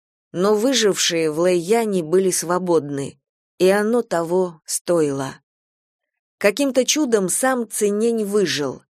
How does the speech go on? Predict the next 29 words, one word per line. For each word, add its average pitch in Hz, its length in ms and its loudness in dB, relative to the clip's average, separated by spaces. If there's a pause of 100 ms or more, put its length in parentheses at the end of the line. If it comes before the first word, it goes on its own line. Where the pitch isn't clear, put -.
(500)
Узнав, 196 400 0
что - 180 -2
он 190 100 0
в - 20 -6
сознании, 185 840 -2 (200)
Рин 226 240 0
пошла 208 340 0
с 202 120 -4
ним 196 160 -2
повидаться. 185 720 -2 (800)
Горстка 233 420 2
лекарей 233 500 2
коалиции 196 580 0
южан 190 500 0
превратила 170 580 0
в - 80 -18
полевой 175 380 0
госпиталь 180 560 -2
скотобойню, 175 880 -2 (320)
одно 190 240 0
из 226 160 2
немногих 196 500 -2
зданий 180 380 0
в - 80 -12
центре 180 440 -2
Лэйяна, 165 640 0
не 160 140 -4
сожженных 165 640 -2
дотла. 160 500 -2